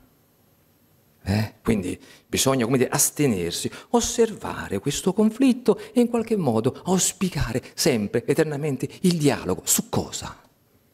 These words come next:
Eh, dico, ti stanno a-, a-, ammazzando, dialoga. Un momento, un momento, eh. Penso prima a difendermi, a difendere le ragioni.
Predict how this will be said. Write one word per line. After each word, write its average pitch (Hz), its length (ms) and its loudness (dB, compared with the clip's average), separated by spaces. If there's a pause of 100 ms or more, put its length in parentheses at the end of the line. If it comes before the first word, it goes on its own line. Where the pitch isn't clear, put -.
(1200)
Eh, 120 140 -6
dico, 87 380 -8
ti 190 100 2
stanno 214 320 4
a-, 180 80 0
a-, - 340 -6
ammazzando, 151 580 -2
dialoga. 135 540 4 (500)
Un - 140 -14
momento, - 560 -12 (1300)
un - 100 -6
momento, - 560 -10 (300)
eh. - 260 -4 (540)
Penso 202 260 4
prima 196 200 4
a - 20 -4
difendermi, 104 760 -4 (920)
a - 80 2
difendere 208 300 4
le 208 120 6
ragioni. 185 720 2